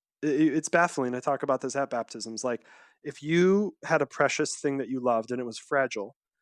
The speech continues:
um, what would you, would you let your children play with it? The answer is probably not. So why would God be so bold to let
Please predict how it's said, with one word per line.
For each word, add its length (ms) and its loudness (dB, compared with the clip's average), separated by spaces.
um, 480 -4
what 120 -2
would 120 -4
you, 80 -4
would 140 -4
you 60 0
let 180 2
your 80 0
children 320 2
play 160 2
with 160 0
it? 140 -6
The 60 -4
answer 180 -4
is 100 -8
probably 400 -2
not. 260 2
So 460 0
why 260 2
would 180 0
God 380 0
be 80 -6
so 220 -2
bold 460 -4
to 100 -2
let 280 0